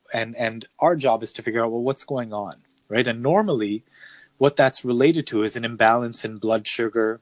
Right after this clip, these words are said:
and various hormones. And the body is crashing, the energy is dropping, and you're gonna get a craving or, or some kind of indication that you need to get something in your body. Usually it's coffee.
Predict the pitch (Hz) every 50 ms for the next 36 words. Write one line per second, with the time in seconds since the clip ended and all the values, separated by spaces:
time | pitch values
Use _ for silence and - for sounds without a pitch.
0 | _ - - 110 110 - 113 110 110 113 117 110 - - - - 175 165 151 113
1 | 87 - - _ - - - - _ - - 120 113 113 110 107 104 - - _
2 | _ - - - - - - _ _ _ _ _ _ _ _ _ - 135 127 127
3 | - 123 117 113 117 113 113 110 - - - 117 101 98 - - 127 113 113 107
4 | 107 110 117 110 - 123 107 - - 107 95 95 - 120 117 113 110 110 127 135
5 | 127 135 123 120 110 117 113 110 - - - - 147 151 156 143 139 123 117 113
6 | 107 104 110 107 107 104 - - - 143 151 147 - - 127 113 110 - - -
7 | 139 135 123 120 - - - 214 202 - - - 131 123 131 120 - 127 131 135
8 | 131 123 117 - - 113 123 120 110 - _ - - - 120 117 - 120 110 107
9 | 107 110 107 101 110 107 104 98 95 - _ - - - - - - _ 127 127
10 | 135 120 143 139 127 127 123 - - - - 98 85 - - 113 147